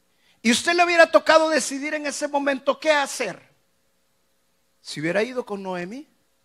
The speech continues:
Noemí no podía conseguir trabajo por ser viuda en esos entonces.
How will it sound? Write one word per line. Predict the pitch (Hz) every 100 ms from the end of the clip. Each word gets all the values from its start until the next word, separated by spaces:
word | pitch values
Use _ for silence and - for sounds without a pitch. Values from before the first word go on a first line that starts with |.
| _ _ _ _ _ _ -
Noemí | 165 170 170 233 294
no | 285 233
podía | 220 220 208
conseguir | 208 185 196 170
trabajo | 165 190 269 262
por | 170
ser | - 170
viuda | 160 220 208
en | 165
esos | 156 160 156
entonces. | 170 262 285 - - -